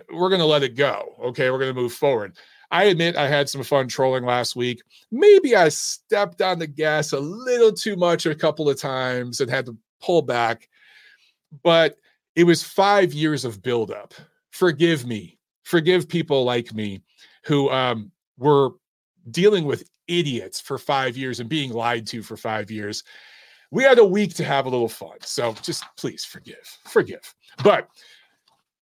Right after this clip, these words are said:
I want to, l-, let me, let me pull back here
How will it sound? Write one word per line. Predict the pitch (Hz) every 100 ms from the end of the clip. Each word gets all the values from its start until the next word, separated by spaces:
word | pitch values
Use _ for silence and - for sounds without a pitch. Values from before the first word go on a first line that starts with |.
| _ _ _ _
I | 156
want | 214 262 -
to, | 226 214 190 147 _ - - - - - _ -
l-, | 160
let | 156 175
me, | 240 220
let | 180
me | 226
pull | 175 - 175 147
back | 135 120 -
here | 113 101